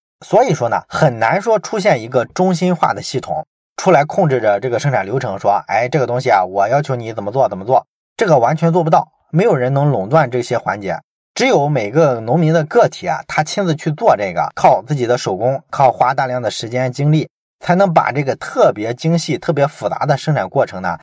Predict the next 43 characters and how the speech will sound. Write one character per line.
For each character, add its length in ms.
让 160
它 140
运 160
转 180
起 100
来。 220
所 160
以 260
这 80
个 280
生 180
产 180
活 140
动 160
呢， 180
包 120
括 100
说 140
生 120
产 140
技 180
术， 280
一 120
定 140
程 160
度 60
上 120
来 120
说 160
呢， 200
是 120
由 100
农 180
民 220
自 180
主 200
的 240
产 200
生 120
和 100
决 160
定 160
的。 100